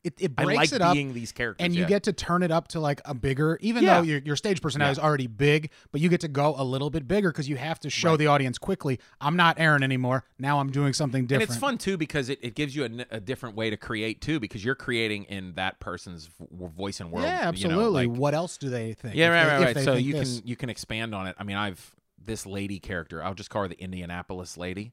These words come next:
Speaker 1: Oh, sure. <laughs>
Speaker 2: Uh, I mean, I've added so much crap to her, like,
Speaker 1: Just built her
Speaker 2: little
Speaker 1: out.
Speaker 2: mannerisms and of,
Speaker 1: <laughs>
Speaker 2: yeah, and it's fun. That's fun to do that, you know? Um, I don't, I'm not gonna be Yanni Pappas, but, you
Speaker 1: No.
Speaker 2: know,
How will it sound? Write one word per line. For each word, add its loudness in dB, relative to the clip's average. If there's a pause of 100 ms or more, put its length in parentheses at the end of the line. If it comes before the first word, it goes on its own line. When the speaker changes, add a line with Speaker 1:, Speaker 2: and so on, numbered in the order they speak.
Speaker 1:
Oh, 2
sure. 0 (100)
<laughs> -20
Speaker 2:
Uh, -2 (520)
I -10
mean, -8
I've -6
added -6
so -10
much -8
crap -6
to -8
her, -4
like, -6
Speaker 1:
Just -6
built 0
her -2
Speaker 2:
little 4
Speaker 1:
out. 0
Speaker 2:
mannerisms 0
and 2
of, 0 (120)
Speaker 1:
<laughs> -4
Speaker 2:
yeah, -2
and -8
it's -12
fun. -2 (460)
That's -2
fun -2
to -6
do -6
that, -10
you -12
know? -8 (420)
Um, -6
I -2
don't, -4
I'm -2
not -4
gonna -8
be -6
Yanni -6
Pappas, -2 (120)
but, 0
you 6
Speaker 1:
No. 4
Speaker 2:
know, -2